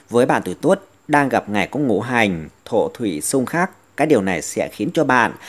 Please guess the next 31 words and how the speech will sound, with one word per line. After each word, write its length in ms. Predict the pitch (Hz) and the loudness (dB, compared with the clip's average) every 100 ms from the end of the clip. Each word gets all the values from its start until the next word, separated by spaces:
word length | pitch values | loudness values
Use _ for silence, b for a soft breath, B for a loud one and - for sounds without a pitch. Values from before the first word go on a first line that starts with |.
| B - | B 0
gặp 160 | 143 - | 2 2
phải 240 | - 85 | 0 -2
không 280 | - 139 135 | -2 -2 -2
ít 140 | 151 190 | -2 -4
rắc 220 | - 185 - | -2 -6 -4
rối 320 | 120 101 143 | 0 0 0
trong 100 | - 139 | -2 -4
chuyện 160 | 110 - | -4 -4
tình 200 | - 92 80 | -4 -4 -6
cảm 200 | 92 71 - | -8 -8 -10
của 100 | - | -10
mình 220 | 92 107 82 | -8 -8 -8
ngày 180 | 87 76 | -10 -10
hôm 280 | 107 107 | -10 -8
nay. 460 | 110 117 117 107 78 - _ _ _ B B B B - | -4 2 2 2 -2 -10 _ _ _ B B B B -6
Xung 280 | - 170 151 | 0 2 4
đột 340 | 113 - - _ _ - | 4 2 -6 _ _ -2
nảy 200 | 120 92 | -2 0
sinh 220 | 165 151 | 0 2
từ 120 | 127 | 2
những 300 | 101 95 76 | 2 0 0
điều 220 | 127 98 | 2 2
nhỏ 180 | 92 82 | 2 -4
nhặt 260 | 113 123 - _ _ | -2 -4 -4 _ _
cũng 140 | 107 | -2
có 100 | 101 - | 0 0
thể 140 | 110 - | -2 -2
trở 120 | 87 | -4
thành 300 | - 123 92 | -2 -4 -2
mồi 260 | 104 110 90 | 2 4 4
lửa, 400 | 95 71 139 | 0 0 0